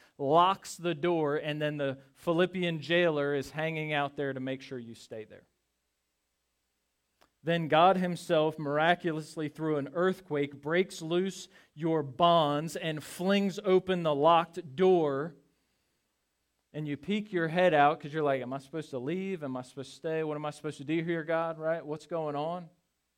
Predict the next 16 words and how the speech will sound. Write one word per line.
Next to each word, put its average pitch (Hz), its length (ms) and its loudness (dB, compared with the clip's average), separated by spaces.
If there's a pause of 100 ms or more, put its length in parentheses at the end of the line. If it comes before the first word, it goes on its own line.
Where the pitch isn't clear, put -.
(760)
And 156 120 -6
you 170 100 -4
see 208 340 0
the 190 100 2
Philippian 180 600 -2
jailer, 175 360 2
and 160 80 -4
he's 156 160 -4
about 170 520 -2
to 190 120 -2
kill 208 400 0
himself 160 540 -4
with 156 160 -6
his 156 240 -6
own 208 640 0
sword. 151 840 -4